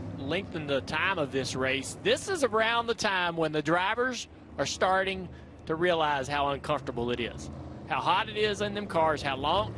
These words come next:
They're gonna look at the scoreboard and go, "Are you kidding me? We're only a hundred ninety-eight laps into this thing?" That's when the temperatures temperatures rising in the helmet as well. The temp-, those guys are gonna start losing their cool, start getting impatient with each other.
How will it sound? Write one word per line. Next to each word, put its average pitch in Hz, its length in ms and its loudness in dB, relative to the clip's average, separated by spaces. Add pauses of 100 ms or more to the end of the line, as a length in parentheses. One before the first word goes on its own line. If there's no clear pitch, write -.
(120)
They're 208 100 4
gonna 247 120 2
look 233 180 2
at - 60 -10
the - 60 -6
scoreboard 226 380 4
and 208 60 0
go, 196 140 6
"Are 202 80 4
you 233 140 2
kidding 247 300 2
me? 269 260 2 (400)
We're 202 120 6
only 240 160 4
a 185 60 4
hundred 240 340 2
ninety-eight 254 440 2
laps 240 380 2
into 254 160 2
this 254 180 0
thing?" 277 300 4 (720)
That's 185 200 2
when 233 140 4
the 233 80 0
temperatures 233 640 0 (520)
temperatures 254 320 0
rising 269 460 4
in 233 120 -2
the 202 120 4
helmet 220 400 2
as 170 120 0
well. 202 320 4 (540)
The - 80 -6
temp-, - 320 -2
those 208 220 2
guys 220 200 4
are 220 60 -6
gonna 202 140 2
start 202 280 2
losing 208 320 2
their 208 120 2
cool, 226 340 6
start 196 240 2
getting 175 160 -2
impatient 208 460 0
with 226 100 2
each 226 180 0
other. 214 380 6